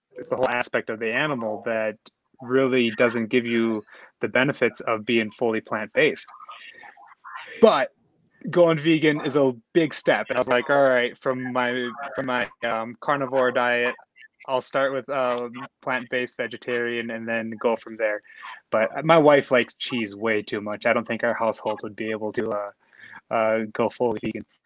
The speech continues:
But I've noticed the recovery is great. I noticed that I don't yo-yo my weight. Um, I'm actually lighter now in the off season, or coming back, coming off of the off season, than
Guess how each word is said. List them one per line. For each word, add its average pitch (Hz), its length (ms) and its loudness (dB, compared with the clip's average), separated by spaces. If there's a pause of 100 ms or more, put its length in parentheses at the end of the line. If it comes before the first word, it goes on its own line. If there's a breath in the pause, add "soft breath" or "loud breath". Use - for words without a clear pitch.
(140)
But 143 320 6 (160)
I've 170 160 6
noticed 220 320 6
the 302 60 6
recovery 240 540 4
is 226 140 0
great. 240 400 0 (320 soft breath)
I 165 80 2
noticed 180 360 2
that 175 80 0
I 160 80 2
don't 156 220 -2
yo-yo 156 420 0
my 127 160 -4
weight. 113 340 -6 (500)
Um, 127 680 -4 (920)
I'm 139 120 -2
actually 160 320 2
lighter 147 680 0 (520)
now 143 640 0
in 131 160 -6
the 123 80 -2
off 135 200 -2
season, 170 640 -6 (640)
or 139 260 6
coming 131 540 -4
back, 127 220 2
coming 127 160 -2
off 139 120 -4
of 151 80 -6
the 156 60 -4 (180)
off 160 100 0
season, 160 600 -6
than 127 460 0